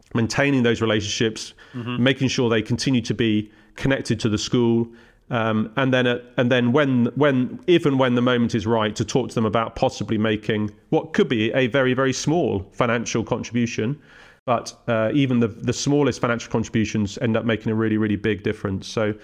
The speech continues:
Speaker 2: Mm.
Speaker 1: it's a really
Speaker 2: Mm.
Speaker 1: important part of what we're trying to do, because it builds very much into our position of trying to make the school much more accessible, um,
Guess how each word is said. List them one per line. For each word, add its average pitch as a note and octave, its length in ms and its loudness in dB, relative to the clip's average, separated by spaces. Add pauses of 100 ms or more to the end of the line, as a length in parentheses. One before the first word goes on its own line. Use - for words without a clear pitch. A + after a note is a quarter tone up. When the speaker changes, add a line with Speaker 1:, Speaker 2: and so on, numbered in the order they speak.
Speaker 2:
Mm. A2+ 260 -6
Speaker 1:
it's A2+ 120 -2
a C3+ 60 4
really C#3 220 4
Speaker 2:
Mm. B2+ 40 2
Speaker 1:
important B2 420 0
part A#2+ 260 0
of A2+ 280 -4
what A#2 280 -2
we're B2 80 2
trying A2 260 0
to G#2 60 -2
do, C#3 300 2
because A#2+ 240 -4
it A2+ 160 -6
builds A#2+ 300 0
very A#2+ 160 -2
much A#2 240 -4
into A#2 280 0
our G#2+ 80 -2
position A2+ 440 -4
of G#2 180 -4 (420)
trying A2 460 -2
to G#2+ 420 -2 (380)
make A#2 240 -2
the A#2 60 -4
school B2 320 0
much A#2+ 240 -2
more A2 120 -2
accessible, C3 680 -4 (500)
um, G2+ 520 -4